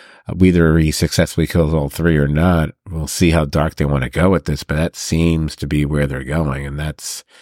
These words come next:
the interesting thing about that is if, if they go to that extreme, and I could totally see them doing that,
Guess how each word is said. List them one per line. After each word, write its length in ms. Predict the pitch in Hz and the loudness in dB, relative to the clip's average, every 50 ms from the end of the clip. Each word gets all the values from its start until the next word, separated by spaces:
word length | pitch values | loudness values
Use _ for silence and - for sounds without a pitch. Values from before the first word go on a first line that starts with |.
| _ _ _ _ _ _ _ _ _ _ _ _ _ _ _ _ _ _ _ _ _ _ - - - - - - _ _ - _ _ _ _ - | _ _ _ _ _ _ _ _ _ _ _ _ _ _ _ _ _ _ _ _ _ _ -20 -20 -18 -18 -18 -20 _ _ -20 _ _ _ _ -8
the 280 | - 104 104 107 110 | -4 0 4 4 4
interesting 420 | 113 120 120 127 117 - 131 120 110 | 4 4 4 2 2 4 2 2 4
thing 180 | - 110 107 | 4 4 4
about 260 | 104 92 101 95 90 - | 4 4 4 2 2 2
that 220 | - 85 85 85 | 2 2 2 2
is 100 | 82 78 | 2 0
if, 180 | 90 - - - _ | -2 -4 -4 -10 _
if 320 | - 107 104 107 - - - | 0 2 2 2 2 0 -2
they 200 | - 120 117 107 | 0 0 2 2
go 240 | 101 101 95 92 | 2 4 4 4
to 80 | 90 87 | 4 4
that 240 | 82 82 80 76 76 | 4 2 2 0 -2
extreme, 680 | 73 - - - - - 78 71 62 55 - - 98 _ _ _ _ _ _ _ _ _ _ _ _ _ _ _ _ _ - - | -4 -6 -8 -12 -10 -6 -6 -6 -6 -8 -12 -18 -20 _ _ _ _ _ _ _ _ _ _ _ _ _ _ _ _ _ -8 -6
and 140 | 82 80 73 | -6 -4 -2
I 120 | 80 85 | -2 -2
could 200 | - 101 - - | 0 -2 -4 -4
totally 300 | - - 80 71 76 82 | -2 -4 -2 0 -2 -2
see 160 | - - 87 | 0 0 0
them 160 | 76 85 104 | 2 2 2
doing 300 | 110 110 110 104 87 73 | 4 4 4 4 2 0
that, 280 | 71 69 67 67 65 - | -2 -6 -8 -10 -14 -16